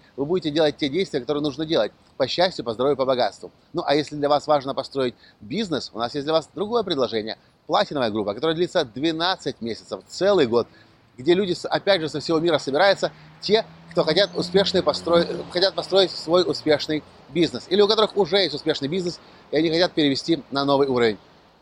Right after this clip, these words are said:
Просто помните, я об этом говорю последние десять лет.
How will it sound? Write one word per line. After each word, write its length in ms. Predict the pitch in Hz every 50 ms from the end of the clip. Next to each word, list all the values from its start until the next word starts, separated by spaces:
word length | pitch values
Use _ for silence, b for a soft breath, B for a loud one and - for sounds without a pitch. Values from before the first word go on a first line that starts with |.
| _ _ _ _ _ _ _ -
Просто 300 | 165 202 190 - 220 202
помните, 460 | - 190 175 143 135 110 - 113 - - - - -
я 140 | 139 190
об 100 | 202 190
этом 180 | 208 196 202 170
говорю 240 | 156 170 175 208 190
последние 480 | 175 156 - - 175 175 151 160 143
десять 300 | 127 143 147 - 147 127
лет. 160 | - 127 113